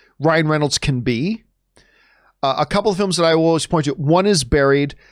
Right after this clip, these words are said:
uh, and, uh,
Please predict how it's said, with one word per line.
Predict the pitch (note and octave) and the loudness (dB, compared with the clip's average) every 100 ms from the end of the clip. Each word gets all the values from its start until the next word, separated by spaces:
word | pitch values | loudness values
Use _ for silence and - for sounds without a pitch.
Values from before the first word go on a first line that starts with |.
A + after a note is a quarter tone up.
| _ _ | _ _
uh, | C3 B2+ B2 B2 A#2+ - _ _ _ _ _ - _ | 0 2 4 4 2 -2 _ _ _ _ _ -20 _
and, | C#3 C3+ C3+ C3+ C3+ B2+ | -2 0 0 -2 -2 0
uh, | B2 B2+ B2+ | 2 4 2